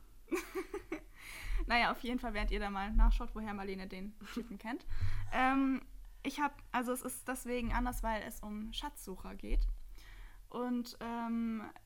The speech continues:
äh, Nicolas Cage spielt Benjamin, ich weiß nicht, wie der mit Nachnamen heißt.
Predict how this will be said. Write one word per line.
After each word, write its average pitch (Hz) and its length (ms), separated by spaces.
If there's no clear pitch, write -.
äh, 226 320
Nicolas 226 480
Cage 233 260
spielt 214 440
Benjamin, 214 680
ich 214 220
weiß 202 200
nicht, 190 160
wie 202 40
der 202 140
mit 202 160
Nachnamen 196 440
heißt. 214 160